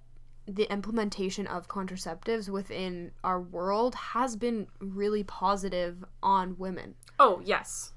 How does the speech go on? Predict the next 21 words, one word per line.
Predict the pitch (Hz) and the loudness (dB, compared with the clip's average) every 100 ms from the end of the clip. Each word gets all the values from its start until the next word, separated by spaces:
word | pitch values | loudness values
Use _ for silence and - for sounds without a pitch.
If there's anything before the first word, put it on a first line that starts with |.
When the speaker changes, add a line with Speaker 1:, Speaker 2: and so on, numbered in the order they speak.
| - | -8
Speaker 2:
Yes. | 208 160 - - - - | -4 -4 -4 -10 -8 0
Speaker 1:
So | 262 | 6
if | 262 254 349 | 8 8 8
you | 269 | 6
look | 208 330 | 6 6
at | 240 | 6
it, | 196 185 - - - - - - - - | 6 4 0 -12 -14 -14 -14 -12 -10 -6
women | 233 247 320 381 | 4 6 6 6
have | 311 220 - | 6 4 4
entered | 208 254 - 247 220 202 190 185 - - - - | 2 2 2 2 4 4 0 -4 -10 -18 -12 -2
a | 214 | 0
male-oriented | 208 196 208 226 226 202 208 202 202 208 190 | 2 2 4 4 4 2 2 2 0 -2 -4
workforce | 180 196 254 - - 185 180 190 - - - - - - | -2 0 0 -2 -6 -2 -2 -2 -4 -8 -10 -16 -20 -8
because | 233 226 - - 254 247 214 190 - - - - - - | -6 -4 -6 2 4 6 4 0 -4 -8 -12 -14 -16 -4
they | 214 220 220 | 2 4 4
now | 196 208 226 | 2 2 2
have | 226 226 | 2 0
the | 202 | 0
means | 208 202 208 202 196 - - - | -2 0 0 0 -2 -6 -10 -10
to | - 208 190 - | -6 -6 -8 -14
prevent | - - 202 196 208 190 - - | -10 -8 -4 0 2 0 -4 -10